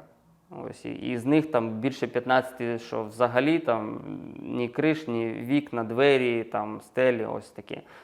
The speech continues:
Три будинки там, ну, нашого взагалі немає, там декілька будинків не підлягають взагалі ремонту.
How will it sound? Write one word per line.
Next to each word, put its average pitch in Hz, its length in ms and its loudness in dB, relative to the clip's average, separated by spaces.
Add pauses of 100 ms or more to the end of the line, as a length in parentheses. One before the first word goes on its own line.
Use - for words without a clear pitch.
(120)
Три 135 160 4
будинки 127 460 0
там, 110 320 -2
ну, 120 240 0
нашого 113 460 2
взагалі 117 380 -2
немає, 151 420 4
там 110 220 -6
декілька 113 380 -4
будинків 120 460 -4
не 123 180 0
підлягають 113 560 0
взагалі 113 380 -4
ремонту. 147 540 -2